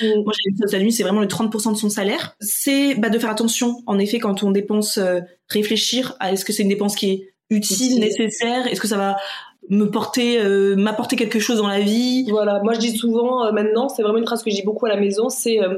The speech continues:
Speaker 1: Est-ce que si je fais cet achat, je serai plus heureuse ? » Et c'est tr-, et, et c'est incroyable parce que la plupart du temps, je réponds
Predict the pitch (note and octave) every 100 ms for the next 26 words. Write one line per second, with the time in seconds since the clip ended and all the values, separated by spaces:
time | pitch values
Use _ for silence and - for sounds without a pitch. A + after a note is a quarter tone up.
0 | - - _ _ B3+ B3+ - D4 C#4+ A#3+
1 | A3+ B3+ - A#3 C4+ C4 A#3 - A3+ A3+
2 | G#3 A3 G3+ F#3+ - - _ _ _ G3+
3 | A3 A3 - - - - - A3 A3 -
4 | G#3+ G#3 A#3+ A#3 A#3 - F3+ - - G3
5 | - A#3+ G#3 G#3 G3+ C#4 - _ F#3+ F#3
6 | F#3 F#3 G3 A3